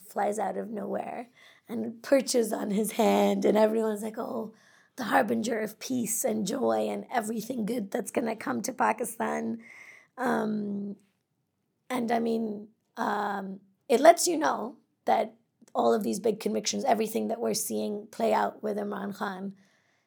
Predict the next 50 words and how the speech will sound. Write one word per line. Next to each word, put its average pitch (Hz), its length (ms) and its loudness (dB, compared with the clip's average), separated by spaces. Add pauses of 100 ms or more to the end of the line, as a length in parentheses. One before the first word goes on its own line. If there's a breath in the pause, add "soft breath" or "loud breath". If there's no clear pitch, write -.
(120)
is 247 140 -6
not 277 240 0
the 254 80 -2
be-all 202 400 -4
and 196 160 -4
end-all 202 400 -6
of 190 100 -6
the 190 100 -6
P 202 200 -10
T 208 180 -4
I. 190 220 0
There 208 180 0
will 208 100 0
be 208 140 -4
more 208 240 -6
political 196 560 -8
engineering, 262 640 -2
more 226 160 0
political 214 520 -4
maneuvering. 240 760 0 (1400 soft breath)
Uh, 214 380 8
we 214 140 2
can, 202 160 -2 (240)
we'll 247 80 6
see 311 200 10
where 269 160 10
it 247 80 6
ends 220 220 2
up. 269 260 6
But 233 140 8
one 277 220 8
thing 277 220 4 (120)
Imran 233 340 -2
Khan 233 280 2
is 202 160 -2
not 220 180 0
willing 214 300 2
to - 100 -8
do, 202 220 0
which 202 200 0
you 220 80 -2
can 214 200 -4
see 220 320 -2
that 202 180 -2
P - 160 -6
M 196 140 -4
L 196 120 -2
N 220 200 0
has 185 260 -4
done, 190 400 -8